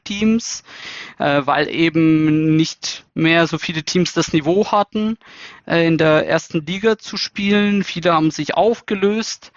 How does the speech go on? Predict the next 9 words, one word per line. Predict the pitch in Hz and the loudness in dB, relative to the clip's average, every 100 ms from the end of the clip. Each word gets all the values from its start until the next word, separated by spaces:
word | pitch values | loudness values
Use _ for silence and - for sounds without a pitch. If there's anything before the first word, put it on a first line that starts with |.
| - - - - - _ - | -20 -20 -20 -20 -20 _ -8
Ähm, | 156 160 160 160 160 160 151 _ _ _ _ _ | 0 2 4 4 2 0 -4 _ _ _ _ _
es | 165 165 - | -6 -6 -2
war, | 175 175 202 202 196 - - | 0 4 4 4 2 -4 -2
ja, | 170 208 165 | 2 4 2
es | 151 - | 0 0
war | 180 190 196 190 - _ _ _ _ | 2 4 4 2 -2 _ _ _ _
ein | - 175 180 180 - _ _ _ | -4 -2 0 -2 -8 _ _ _
Chaos. | - 180 196 156 - | 0 2 4 2 -2
Es | 147 - - - - | -8 -8 -10 -8 -10